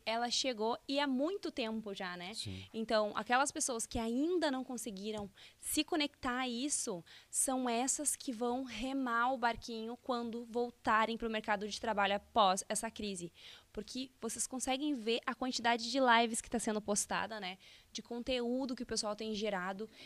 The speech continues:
Speaker 1: E vocês, e conseguem observar também que esses conteúdos, eles não são cobrados, gente. Eles não são cobrados. Eles são gratuitos. Inclusive, hoje, eu começo uma maratona de lives, eu no meu nicho e o meu marido no nicho dele, maratona de lives, vinte lives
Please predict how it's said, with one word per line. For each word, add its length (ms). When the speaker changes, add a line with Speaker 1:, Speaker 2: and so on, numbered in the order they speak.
Speaker 1:
E 80
vocês, 440
e 300
conseguem 380
observar 340
também 340
que 120
esses 160
conteúdos, 500
eles 180
não 120
são 200
cobrados, 840
gente. 420
Eles 160
não 300
são 240
cobrados. 600
Eles 140
são 140
gratuitos. 500
Inclusive, 480
hoje, 340
eu 100
começo 360
uma 100
maratona 400
de 120
lives, 440
eu 160
no 80
meu 140
nicho 500
e 80
o 40
meu 100
marido 260
no 80
nicho 320
dele, 240
maratona 400
de 100
lives, 400
vinte 520
lives 640